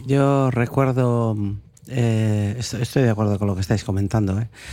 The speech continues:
Recuerdo en la primera concentración pública que hicieron los médicos de la osi de Donostia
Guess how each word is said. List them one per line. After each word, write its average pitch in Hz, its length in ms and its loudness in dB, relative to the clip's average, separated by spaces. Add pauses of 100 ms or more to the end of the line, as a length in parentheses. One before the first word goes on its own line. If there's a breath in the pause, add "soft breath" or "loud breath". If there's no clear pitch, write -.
(260 loud breath)
Recuerdo 113 1300 2
en 107 280 0
la 110 140 2
primera 123 640 2
concentración 110 720 -2
pública 113 460 -2
que 107 140 -2
hicieron 110 460 -2
los 98 200 -4
médicos 104 460 -2
de 95 400 0
la 101 140 -2
osi 107 240 -2
de 95 380 0
Donostia 110 600 2